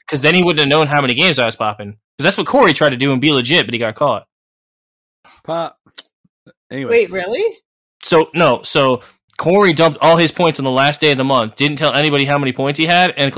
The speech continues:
Speaker 1: and now Levi changed rules. You can't do that anymore because
Speaker 2: You, you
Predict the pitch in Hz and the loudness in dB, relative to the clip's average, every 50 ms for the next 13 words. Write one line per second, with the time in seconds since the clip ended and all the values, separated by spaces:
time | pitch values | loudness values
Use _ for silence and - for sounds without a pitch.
0 | 143 - - 131 131 131 131 135 135 143 147 143 135 139 139 139 135 127 - 143 | -6 -4 -2 -2 0 0 2 2 2 2 2 2 2 0 2 2 2 2 0 -2
1 | 131 120 120 127 160 175 160 139 120 120 - 151 139 127 117 135 147 143 131 123 | -4 -4 -4 -2 0 2 2 0 -2 -2 0 0 0 0 0 0 2 2 2 2
2 | 117 123 127 120 127 160 156 147 127 117 104 104 - _ _ _ _ _ _ _ | 2 2 2 2 2 2 2 2 2 0 -2 -4 -8 _ _ _ _ _ _ _
3 | _ _ _ _ - 139 - - 170 156 147 139 131 127 123 160 180 | _ _ _ _ -6 -4 0 2 4 4 6 4 4 2 0 -4 -8